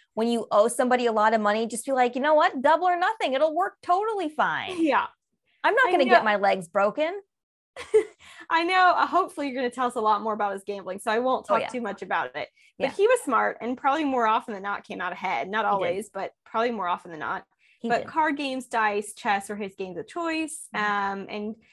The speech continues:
Speaker 2: not surprisingly, he was running around with, uh, dubious, to quote one of my sources, company.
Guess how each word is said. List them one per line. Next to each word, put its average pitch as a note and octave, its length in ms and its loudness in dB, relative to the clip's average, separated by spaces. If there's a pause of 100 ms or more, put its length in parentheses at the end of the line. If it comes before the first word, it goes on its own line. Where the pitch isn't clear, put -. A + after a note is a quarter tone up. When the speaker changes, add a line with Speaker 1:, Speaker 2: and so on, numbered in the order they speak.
(280)
Speaker 2:
not F#4+ 220 -8
surprisingly, D4 680 -6
he C4 180 -6
was B3 140 -4
running C4 260 -4
around A#3 300 -2
with, A3+ 320 -6
uh, G#3 360 0 (280)
dubious, A3 840 -6 (280)
to - 80 -20
quote - 200 -8
one F#3+ 100 -12
of G3 40 -10
my F#3 120 -10
sources, F#3 460 -12
company. A3 540 -10